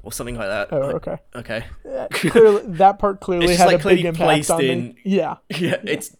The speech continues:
Speaker 1: it's not great. <laughs>
Speaker 2: Yeah, I mean, just the, the Bond, like, gadgety stuff is weird, 'cause it just feels so,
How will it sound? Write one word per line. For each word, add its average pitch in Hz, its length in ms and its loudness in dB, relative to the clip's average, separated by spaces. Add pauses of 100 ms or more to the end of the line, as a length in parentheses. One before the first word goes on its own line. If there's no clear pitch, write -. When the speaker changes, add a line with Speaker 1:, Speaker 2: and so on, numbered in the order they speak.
Speaker 1:
it's 120 160 -10
not 131 240 -6
great. 107 280 -10 (140)
<laughs> - 140 -8
Speaker 2:
Yeah, 302 320 2
I 254 100 -6
mean, 269 300 -8
just - 240 -10
the, 311 160 -4
the 254 180 -2
Bond, 208 540 -2
like, 202 400 -4
gadgety 165 520 -2
stuff - 600 -6
is 156 280 -10
weird, 147 540 -6 (340)
'cause 196 160 0
it 190 100 -2
just 202 240 -6
feels 180 280 -4
so, 165 680 -2